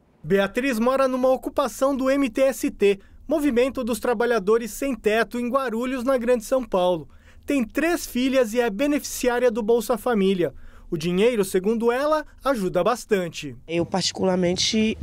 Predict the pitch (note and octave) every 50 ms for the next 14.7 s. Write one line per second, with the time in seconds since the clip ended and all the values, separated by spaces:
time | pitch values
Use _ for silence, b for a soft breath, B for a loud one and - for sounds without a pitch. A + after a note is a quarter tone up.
0 | E3+ - - F3 F#3 F#3 F3+ F3+ F#3+ F#3 - F#3 - G3+ F#3+ F#3+ F#3+ G3 G3+ G3+
1 | G3+ G3+ G3 F#3 - G#3 G3+ - A#3 A3 - A3 G#3+ - - A3 G3 G#3+ - A3
2 | A#3 C4 C#4 A#3 F#3+ - - - G3 F#3 F#3 F3+ E3+ E3 D#3+ D#3+ E3 E3+ E3+ E3+
3 | E3 - - - - F3 D3+ - - C#3+ C#3+ C3+ C#3+ D#3+ E3 B B B B B
4 | D#3+ D#3+ D3 D3+ D#3+ E3 D#3 C#3 D#3 E3 D#3 F3+ D#3 D3+ D3+ D3 D3 - - D#3
5 | C#3+ C#3+ C3 C3+ C#3 C#3 C3 - - - - - - - - B B B B B
6 | B B B B - C#3+ C3+ C3+ D3+ D3 C#3+ - E3 D#3+ - - G#3+ G3 D#3+ -
7 | - - - - D3+ D3+ D3 D#3 D3+ D#3+ E3 F3+ F#3+ F3 D#3 - - - - -
8 | - - - - - - - - D#3 D#3 D#3+ D#3+ E3+ F3+ - E3+ - - E3+ E3+
9 | F3 F3 F#3 F#3+ F3+ D3+ - - F#3+ G#3+ G#3 - A3+ A3+ G3 D#3 - - D#3 C#3
10 | C3+ C3 A#2+ B2 - - - - - - - B B B B B B B B B
11 | F3 F3+ F#3 F3+ F3+ F#3+ F3+ - F#3+ F3+ F3+ F#3 F#3 F3+ E3+ F#3+ F3 F3+ F3+ F3+
12 | F3 A3 A3+ G#3 F3 E3 E3 E3 E3 E3+ E3 - - - - - - - F3 E3+
13 | E3+ - - - G3 E3 C#3+ C#3+ C#3+ - - - D3 C3+ D3+ D3+ D#3 D#3+ D#3 -
14 | - E3+ E3+ E3 E3 F3 E3+ F3+ F#3 F#3+ C4 A#3 F#3+ E3